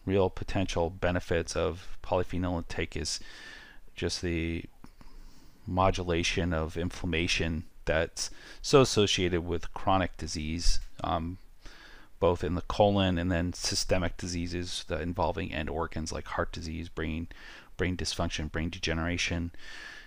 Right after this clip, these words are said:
And this is one of the most interesting aspects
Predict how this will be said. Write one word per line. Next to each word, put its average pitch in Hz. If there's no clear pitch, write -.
And 101
this 107
is 95
one 95
of 92
the 85
most 92
interesting 92
aspects -